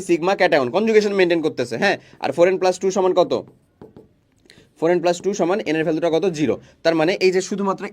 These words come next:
এইটা আমার অ্যারোমেটিক হবে, এইটা আমার অ্যারোমেটিক হবে। এই যে, যে পার্টের লেকচার টু তুমি কমপ্লিট করলা, এটাকে প্রয়োজনে আরেকবার দেখবা, রিওয়াইন্ড করে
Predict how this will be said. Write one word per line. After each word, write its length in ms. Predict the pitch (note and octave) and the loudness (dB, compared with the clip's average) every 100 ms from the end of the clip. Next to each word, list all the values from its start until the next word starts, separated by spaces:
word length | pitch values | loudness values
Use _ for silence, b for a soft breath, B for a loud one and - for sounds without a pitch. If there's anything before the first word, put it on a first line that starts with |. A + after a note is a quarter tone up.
| G3 | -6
এইটা 180 | A3+ A3 F#3 | -2 0 0
আমার 120 | F#3 | 0
অ্যারোমেটিক 380 | D#3 D3 B2+ C3 | -2 -4 -6 -8
হবে, 120 | G#2 F2 _ _ _ _ _ _ F3 | -10 -14 _ _ _ _ _ _ -10
এইটা 140 | F3+ F3+ | -2 -2
আমার 120 | D3 | 0
অ্যারোমেটিক 320 | B2 A2 G2+ F#2+ | -4 -6 -12 -16
হবে। 120 | E2+ - _ _ _ _ _ _ _ _ _ _ _ _ _ _ _ _ _ _ | -20 -20 _ _ _ _ _ _ _ _ _ _ _ _ _ _ _ _ _ _
এই 100 | G#3 A#3 | -8 -2
যে, 60 | C4+ | 0
যে 40 | C4+ | 2
পার্টের 280 | G#3 G#3 A3+ G3 | 2 2 0 0
লেকচার 240 | F#3 G#3 G#3+ | -2 -4 -4
টু 60 | G#3 G#3 | -6 -6
তুমি 120 | G3 F3 | -6 -4
কমপ্লিট 280 | E3+ F3+ - | -4 -6 -8
করলা, 220 | C3+ B2 G3+ - _ _ F3 | -6 -6 -6 -10 _ _ -10
এটাকে 180 | G3 G#3+ | -8 -4
প্রয়োজনে 260 | G3+ G#3 F#3 | -4 -2 0
আরেকবার 260 | C#3+ C#3 C3 | -2 -2 -8
দেখবা, 200 | A2 F2 F#2 _ - | -10 -14 -20 _ -12
রিওয়াইন্ড 280 | E3 G#3+ A#3 A3 | 0 2 2 0
করে 120 | F3 | -4